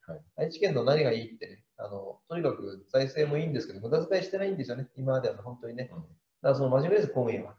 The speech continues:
Speaker 2: だからちゃんと真面目な公務員がきちんと仲介するなり、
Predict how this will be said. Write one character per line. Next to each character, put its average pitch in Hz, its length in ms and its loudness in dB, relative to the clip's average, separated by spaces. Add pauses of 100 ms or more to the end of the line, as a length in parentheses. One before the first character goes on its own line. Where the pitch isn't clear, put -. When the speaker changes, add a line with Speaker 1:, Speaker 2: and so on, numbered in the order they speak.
(100)
Speaker 2:
だ 151 100 4
か 139 80 10
ら 117 120 8
ち 147 80 4
ゃ 151 60 4
ん 147 80 -4
と 156 120 -2
真 147 120 2
面 165 100 2
目 175 60 4
な 170 60 2
公 175 160 0
務 180 120 2
員 170 80 -2
が 127 80 2
き - 100 -6
ち 156 60 -8
ん 147 80 -8
と 123 80 -6 (100)
仲 135 160 -6
介 135 340 2
す - 120 -14
る 143 60 -4
な 131 100 4
り、 110 300 -4